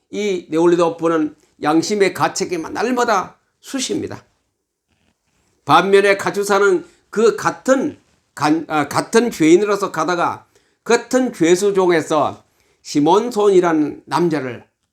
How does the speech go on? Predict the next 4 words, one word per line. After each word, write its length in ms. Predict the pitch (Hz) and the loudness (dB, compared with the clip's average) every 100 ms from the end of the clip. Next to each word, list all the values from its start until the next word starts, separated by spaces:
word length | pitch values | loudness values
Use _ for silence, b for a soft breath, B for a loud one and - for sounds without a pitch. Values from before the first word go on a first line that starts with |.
| _ _ _ | _ _ _
같이 280 | - 127 - | -16 -10 -6
사귀었습니다. 920 | 135 - 160 247 - 127 113 110 - _ _ | -4 -4 2 2 2 -4 -10 -14 -20 _ _
죄수, 500 | - 165 170 190 147 | 0 2 2 0 -2
죄인끼리, 720 | - 156 185 185 233 180 - | 0 2 2 2 -2 -4 -4